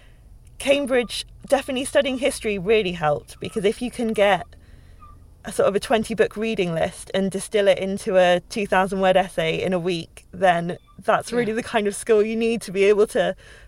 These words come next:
Speaker 1: pull information from all the different sources and put it into, like, a twenty minute PowerPoint. Uh,
Speaker 2: How
Speaker 1: and it's, yeah.
Speaker 2: interesting, yeah.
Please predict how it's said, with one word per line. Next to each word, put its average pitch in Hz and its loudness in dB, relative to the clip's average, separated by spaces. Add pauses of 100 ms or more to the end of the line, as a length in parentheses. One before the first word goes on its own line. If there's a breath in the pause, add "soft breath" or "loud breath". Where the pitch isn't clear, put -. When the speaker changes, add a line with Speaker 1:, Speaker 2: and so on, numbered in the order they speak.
Speaker 1:
pull 226 8
information 208 0
from 202 0
all 196 2
the 180 -4
different 185 -4
sources 170 0
and 180 0
put - -2
it - -2
into, 185 -4
like, 165 -2
a 156 2
twenty 185 -4
minute 165 -6
PowerPoint. 185 -6 (1120 soft breath)
Uh, 170 -6
Speaker 2:
How 185 -6
Speaker 1:
and 208 -2
it's, - -6
yeah. - -8
Speaker 2:
interesting, - -6
yeah. 175 -8